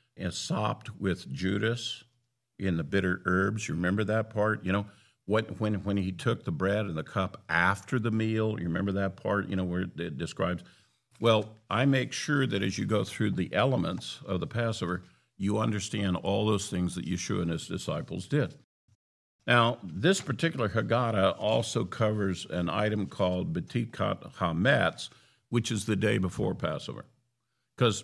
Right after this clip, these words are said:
you gotta prepare the house for the Passover. And one of the things that is in the commandment to keep the Passover in your home you must remove leaven from your home. Now, when we get into, and I start explaining the Feast of Unleavened,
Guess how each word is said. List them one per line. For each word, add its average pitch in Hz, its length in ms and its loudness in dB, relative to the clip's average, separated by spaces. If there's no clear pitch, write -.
you 107 160 0
gotta - 200 4
prepare 117 400 0
the 90 80 -2
house 80 560 -2
for - 120 -6
the 82 60 -4
Passover. 85 460 -4
And 90 280 0
one 202 200 4
of 339 100 0
the 302 100 -4
things 196 460 2
that 123 140 0
is 120 240 0
in 123 60 -2
the 107 40 -2
commandment 120 600 0
to 92 100 -8
keep - 260 -6
the - 80 -10
Passover 90 500 -2
in 87 200 -2
your 82 140 -4
home 101 420 0
you 101 100 2
must 131 460 2
remove 107 480 2
leaven 85 460 -2
from 92 160 0
your 82 140 -2
home. - 180 -4
Now, 107 160 4
when 120 160 4
we 170 140 4
get 165 120 4
into, 131 380 4
and 110 100 2
I 107 80 2
start 117 300 2
explaining 110 760 0
the 101 80 0
Feast 123 300 0
of 101 60 0
Unleavened, 92 520 2